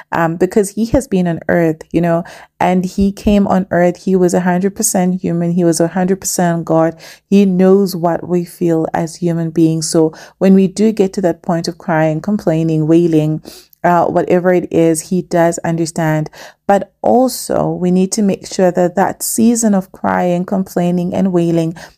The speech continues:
doesn't take too long, that we end up missing the purpose that God is trying to drive out of that situation.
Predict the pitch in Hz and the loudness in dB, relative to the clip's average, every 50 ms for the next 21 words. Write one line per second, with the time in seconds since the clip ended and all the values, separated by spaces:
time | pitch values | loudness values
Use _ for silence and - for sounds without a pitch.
0 | _ - - 180 180 175 220 226 226 220 - - 190 180 - - - - - 180 | _ 0 0 0 2 2 0 -2 -2 -2 0 2 2 0 0 -2 -8 0 2 2
1 | 175 170 160 156 156 156 160 160 165 160 160 156 156 - - 170 - - 170 165 | 4 4 4 2 2 2 0 -2 -2 -2 -4 -4 -4 -2 -4 -4 -2 -2 -4 -4
2 | 160 165 160 - - 170 180 190 202 196 - - - 135 151 156 170 185 - - | -4 -4 -6 -4 -4 -2 0 0 0 0 0 -2 -2 -2 -2 -2 -4 -6 -10 -16
3 | _ _ _ - 160 160 _ - - 190 180 180 - - 151 151 156 165 165 - | _ _ _ -8 -8 -6 _ 0 0 0 0 0 -4 -8 -6 -4 -4 -4 -6 -10
4 | _ _ _ _ - 165 160 160 - 175 165 160 165 175 170 - - - 160 160 | _ _ _ _ -2 -2 -2 0 0 -2 0 0 0 -2 -4 -8 -6 -4 -2 -2
5 | 165 160 - 175 156 - - 151 147 151 156 - - - - 156 156 156 - - | -2 -4 -6 -10 -10 -6 -2 -2 0 0 -2 -4 -6 -4 -4 -2 -2 -4 -6 -4
6 | - 151 151 151 - - 165 156 - - 156 147 147 151 143 151 156 - - - | -4 -4 -4 -2 -2 -4 -4 -4 -4 -6 -6 -4 0 0 0 0 -2 -4 -8 -8
7 | 50 50 - 185 | -8 -8 -10 -12